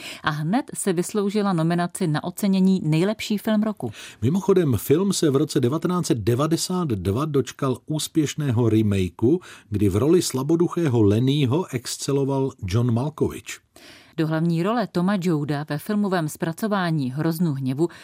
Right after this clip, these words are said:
Speaker 1: obsadil režisér John Ford tehdy pětatřicetiletého Henryho Fondu. Steinbecka jeho herecký výkon doslova nadchl.
Speaker 2: Dokonce prohlásil, že Fonda ho přinutil věřit vlastním slovům.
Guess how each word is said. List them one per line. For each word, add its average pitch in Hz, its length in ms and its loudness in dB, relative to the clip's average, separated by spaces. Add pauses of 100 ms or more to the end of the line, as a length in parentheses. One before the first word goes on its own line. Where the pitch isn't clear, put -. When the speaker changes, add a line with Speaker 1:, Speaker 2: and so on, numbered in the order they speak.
(200)
Speaker 1:
obsadil 208 520 -2
režisér 196 540 -2
John 185 320 0
Ford 143 500 -8
tehdy 170 320 -2
pětatřicetiletého 190 1400 -6
Henryho 151 420 -4
Fondu. 147 380 -2 (520)
Steinbecka 190 540 -2
jeho 170 240 0
herecký 170 440 -6
výkon 170 400 -4
doslova 160 400 -4
nadchl. 160 320 -8 (340)
Speaker 2:
Dokonce 175 380 -2
prohlásil, 135 840 0 (260)
že 107 200 2
Fonda 180 500 0
ho 147 220 2 (180)
přinutil 170 760 2
věřit 139 460 4
vlastním 120 540 -2
slovům. 104 580 2